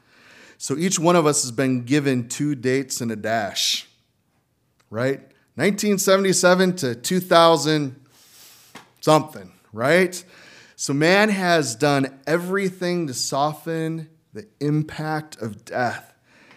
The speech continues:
especially by coming up with different theories to either dismiss it entirely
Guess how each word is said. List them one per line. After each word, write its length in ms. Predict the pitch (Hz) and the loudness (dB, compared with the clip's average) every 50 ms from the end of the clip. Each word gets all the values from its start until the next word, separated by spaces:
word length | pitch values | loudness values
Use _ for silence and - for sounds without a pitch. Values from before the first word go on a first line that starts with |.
| _ _ _ | _ _ _
especially 580 | 113 - - - - 160 175 175 - 165 160 143 | -8 -6 -4 0 2 2 2 2 0 0 0 2
by 180 | - 127 123 | 2 2 0
coming 380 | 120 - - 139 139 139 139 135 | 0 -2 -2 -2 0 2 2 2
up 180 | 135 - - | 0 0 -2
with 140 | 131 120 107 | -6 -8 -6
different 380 | 104 131 135 131 135 123 110 110 | -6 -6 -4 -4 -6 -6 -6 -10
theories 580 | - - 143 139 143 135 127 120 113 110 - | -8 -6 -4 -2 0 -2 -2 -2 -4 -6 -8
to 160 | - - - - | -10 -12 -14 -10
either 260 | 120 127 127 127 120 | -6 -4 -4 -4 -4
dismiss 680 | 107 104 104 - - - - 120 123 131 127 - - | -4 -6 -6 -4 -4 -4 -6 -6 -6 -6 -6 -4 -2
it 280 | 147 147 143 147 - - | 0 -2 -2 -2 -6 -10
entirely 1080 | 110 101 101 101 - - - - 120 139 160 175 185 190 190 196 208 220 226 226 226 | -10 -10 -10 -10 -14 -12 -6 -2 2 4 6 6 6 8 6 6 4 2 0 -2 -4